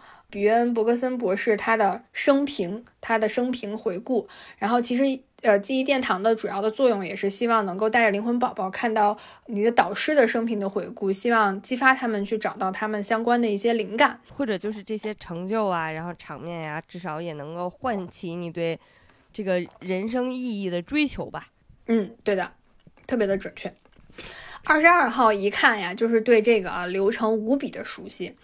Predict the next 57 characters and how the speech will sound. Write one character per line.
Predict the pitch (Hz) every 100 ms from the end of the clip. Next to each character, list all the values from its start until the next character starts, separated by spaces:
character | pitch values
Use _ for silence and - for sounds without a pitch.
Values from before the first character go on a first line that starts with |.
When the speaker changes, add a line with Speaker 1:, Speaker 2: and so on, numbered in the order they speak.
| - -
Speaker 1:
他 | - 285
就 | 277
十 | 262 262
分 | 311 320
直 | 226 226
截 | 254 262
了 | 247
当 | 208 220
地 | 190
告 | 185 190
诉 | 185
周， | 190 196 196
他 | 190 202
说 | 214 214 - - -
：“我 | 214
根 | 214 330
本 | 220
就 | 196
不 | 220
想 | 214 165
回 | 180
地 | 180 196
球， | 196 175 - - -
地 | 269
球 | 240 196
不 | 196 -
值 | 214 175
得。” | 196 202 - - _ - - _
我 | 233 226
就 | 302
想 | 247 175
待 | 190
在 | 190 180
这 | 180
儿。 | - - -
之 | 370
前 | 349 349
那 | 349 330
些 | 339
那 | 349 370
么 | 339 240
大 | 240 226
牌 | - 190
的 | 202 202 196 -
灵 | 214 226
魂 | 240 240
导 | 180
师 | 190 220 214 220 - - _
都 | 247
没 | 240 226
能 | 220 226
帮 | 233 226
我 |
找 | 220 208
到 | 202 190
火 | - 196
花， | 190 185